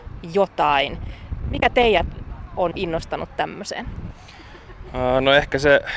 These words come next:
Speaker 2: että tietää, mistä se, mitä sitten s-, laittaa suuhun sen, että mistä se tulee. Ja sitten se puhtaus tietysti ja se, että ei ole käytetty noita torjunta-aineita millaisiakaan, niin tota, ihan sellainen lähiruokameininki.
Speaker 1: Laura, sä kastelet nyt teidän säkkiviljelmää.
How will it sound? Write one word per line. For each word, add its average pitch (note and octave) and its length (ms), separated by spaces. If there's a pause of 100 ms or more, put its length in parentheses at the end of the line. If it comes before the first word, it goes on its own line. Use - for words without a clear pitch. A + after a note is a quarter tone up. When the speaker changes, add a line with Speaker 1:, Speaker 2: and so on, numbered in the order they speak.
(220)
Speaker 2:
että B2 140
tietää, C3+ 400
mistä B2+ 260
se, B2 220 (120)
mitä B2+ 240
sitten - 180
s-, - 160
laittaa B2 320
suuhun B2 340
sen, A#2 120
että A#2 180
mistä A#2+ 200
se A#2+ 100
tulee. A2+ 520
Ja G2+ 160 (300)
sitten - 320
se A#2 160 (220)
puhtaus B2 540
tietysti A2 460
ja A2 60
se, A#2 80
että A2+ 280
ei A2 180 (160)
ole A2+ 180
käytetty A#2 360
noita A2+ 360 (720)
torjunta-aineita A#2 640
millaisiakaan, A#2 760
niin A#2 180
tota, A2+ 220 (540)
ihan B2+ 220
sellainen B2+ 380
lähiruokameininki. A#2+ 1080 (840)
Speaker 1:
Laura, G3+ 260
sä A3+ 140
kastelet F#3 500
nyt G3 140
teidän F#3+ 220
säkkiviljelmää. F3+ 1040